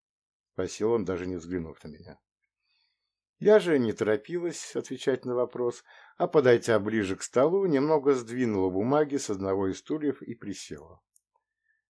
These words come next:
"Я частный детектив. Сейчас я занимаюсь расследованием смерти трех ребят,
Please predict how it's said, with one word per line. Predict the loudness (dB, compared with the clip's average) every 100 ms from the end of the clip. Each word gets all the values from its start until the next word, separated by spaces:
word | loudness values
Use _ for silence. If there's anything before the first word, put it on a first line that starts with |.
| -4
"Я | 2 4 2 -8
частный | -6 4 4 4 -4
детектив. | -4 -8 -8 -8 -16 -18 -20 _ _ _ _
Сейчас | -12 2 4 6
я | 4
занимаюсь | 4 2 2 4 4 2
расследованием | 0 0 2 2 2 0 -2 -4
смерти | -4 0 0 0 -4
трех | -4 -2 -2 0
ребят, | 2 4 4